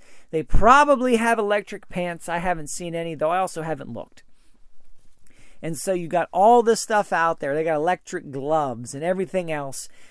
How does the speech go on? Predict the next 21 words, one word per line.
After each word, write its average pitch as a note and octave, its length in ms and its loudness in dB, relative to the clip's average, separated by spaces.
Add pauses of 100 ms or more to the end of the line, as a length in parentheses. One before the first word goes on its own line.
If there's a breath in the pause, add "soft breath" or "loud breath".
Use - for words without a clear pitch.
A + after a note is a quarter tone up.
(240 soft breath)
using D#3 400 -4
batteries A3+ 600 4
to D#3+ 100 -10
create G3 480 2
warmth, F3 500 -2
to - 80 -10
warm F3 320 -2
your F3+ 140 -4
gear D3 340 -2
and B2+ 140 -10
keep D3+ 260 -8
you C3 220 -4
warm. A2 400 -10 (680 soft breath)
Is B2+ 260 -4
that G3 360 2
something D3 560 -6
that C3+ 140 -10
you C#3 120 -10
need B2+ 440 -8
to C3+ 80 -10
hunt C3 340 -10